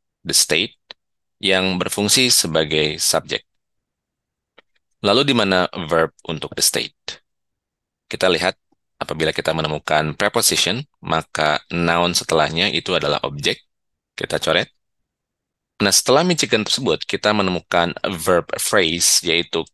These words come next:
can, claim. Rightfully adalah adverb, kita hiraukan karena letaknya bisa di mana saja selain adverb plus noun. Can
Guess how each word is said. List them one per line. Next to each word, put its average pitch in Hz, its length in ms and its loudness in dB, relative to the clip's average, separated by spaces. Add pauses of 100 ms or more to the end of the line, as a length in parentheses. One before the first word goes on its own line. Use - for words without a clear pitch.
(100)
can, 80 480 0 (720)
claim. 85 480 0 (1120)
Rightfully 85 800 0 (160)
adalah 73 400 2
adverb, 78 480 -2 (180)
kita 82 300 -4
hiraukan 82 640 -2 (160)
karena 82 240 0
letaknya 87 480 -2
bisa 101 320 0
di 95 80 -2
mana 82 160 -4
saja 82 400 -2 (320)
selain 80 720 0
adverb 80 560 0
plus 78 320 -2
noun. 87 320 -2 (1600)
Can 131 420 0